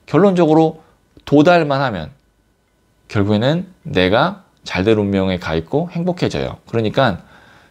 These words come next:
충분히 여유를 가져도 괜찮고 천천히 가도 늦지 않습니다. 늦는 건 없어요. 도착만 하면 됩니다. 네,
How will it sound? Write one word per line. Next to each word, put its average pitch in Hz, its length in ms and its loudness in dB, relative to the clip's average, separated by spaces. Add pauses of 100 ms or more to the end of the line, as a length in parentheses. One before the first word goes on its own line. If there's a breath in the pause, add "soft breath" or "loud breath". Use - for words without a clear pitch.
(120)
충분히 190 520 0
여유를 104 240 4
가져도 98 400 0
괜찮고 90 800 -6
천천히 160 440 -4
가도 123 440 0 (140)
늦지 117 320 -2
않습니다. 82 560 -4 (240)
늦는 135 340 2
건 208 140 4
없어요. 85 300 -2
도착만 113 460 -4
하면 135 160 -2
됩니다. 60 420 -10 (760 loud breath)
네, 76 340 -2